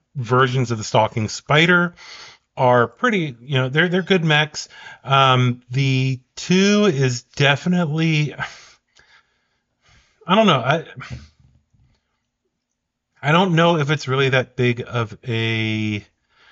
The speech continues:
upgrade, seeing as that the E R P P C and the heavy large laser do about the same damage, but the E R P P C reaches out way further than that heavy large laser.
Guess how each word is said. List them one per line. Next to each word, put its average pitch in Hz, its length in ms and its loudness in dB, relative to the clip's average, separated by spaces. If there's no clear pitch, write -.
upgrade, 190 600 -2
seeing 147 280 -2
as 135 100 -2
that 127 140 -2
the 127 200 -4
E 151 40 0
R 147 100 2
P 143 200 -6
P 131 160 -8
C 135 480 -4
and 113 320 -2
the 104 120 -6
heavy 123 240 -2
large 117 280 0
laser 110 280 -4
do 113 120 -8
about 113 220 -4
the 104 80 -14
same 135 380 -6
damage, 120 600 -6
but 120 220 -4
the 131 180 -8
E 139 40 2
R 135 120 0
P 135 160 -8
P 123 180 -8
C 117 340 -6
reaches 107 500 -8
out 104 280 -6
way 156 920 -2
further 120 460 -2
than 101 160 -2
that 107 120 -6
heavy 104 220 -6
large 95 300 -6
laser. 87 500 -10